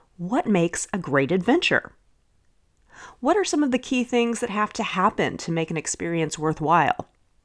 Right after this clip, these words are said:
Having answers to this question, your own answers, I think, is really important because it gives you signposts to look for when you're traveling or trying something new close to home. And I want to encourage you to share your thoughts with me after you've listened to this episode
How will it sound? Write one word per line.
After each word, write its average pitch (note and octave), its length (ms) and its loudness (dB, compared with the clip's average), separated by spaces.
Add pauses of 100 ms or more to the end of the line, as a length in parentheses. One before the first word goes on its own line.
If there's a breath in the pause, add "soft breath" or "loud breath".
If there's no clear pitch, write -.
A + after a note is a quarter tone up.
(600 loud breath)
Having A4+ 360 0
answers A3 460 2
to - 100 -2
this D3+ 180 -2
question, - 600 -4
your F#3 220 0
own A#3 200 8
answers, - 540 -2
I D3+ 100 0
think, E3 320 -6
is E3 140 -4
really G3+ 280 0
important E3 640 -6
because F3+ 400 -4
it - 160 -4
gives E4+ 260 -2
you C4+ 240 0
signposts G3 840 0
to - 140 -4
look D3+ 200 -2
for C#3 280 -2
when C#3+ 140 0
you're C#3+ 120 0
traveling C#3 600 2 (400 loud breath)
or F#3+ 120 2
trying F#3 320 0
something E3+ 360 -4
new D#3 380 0
close D#3 300 2
to D#3+ 60 0
home. - 340 0 (880 loud breath)
And A#3 180 4
I A#3+ 60 8
want C#4 180 4
to A#4+ 80 4
encourage A3+ 460 6
you F#3+ 80 0
to D#3 80 0
share F#3 280 2
your D#3+ 140 2
thoughts D#3+ 400 2
with D3 160 -4
me D3+ 180 -2
after D3 240 -2
you've D3 220 -2
listened F3 280 0
to E3 60 -2
this C#3+ 200 -4
episode D3 540 -2